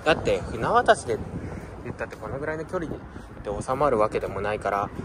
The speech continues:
あそこの河川敷の方までは水があったはずです。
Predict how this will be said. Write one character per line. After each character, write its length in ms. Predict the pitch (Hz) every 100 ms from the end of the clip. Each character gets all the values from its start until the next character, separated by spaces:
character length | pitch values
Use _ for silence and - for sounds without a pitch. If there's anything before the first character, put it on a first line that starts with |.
| - -
あ 100 | 123
そ 80 | 123
こ 80 | -
の 200 | 170 160 - - - - - - - - - - - - - -
河 120 | - -
川 160 | 165
敷 180 | 160 -
の 100 | 165
方 180 | 165 156
ま 120 | 110
で 80 | 104
は 80 | 98
水 260 | 107 113
が 120 | 127
あ 40 | 127
っ 20 |
た 140 | -
は 60 | 90
ず 80 | 92
で 120 | 92
す。 180 | -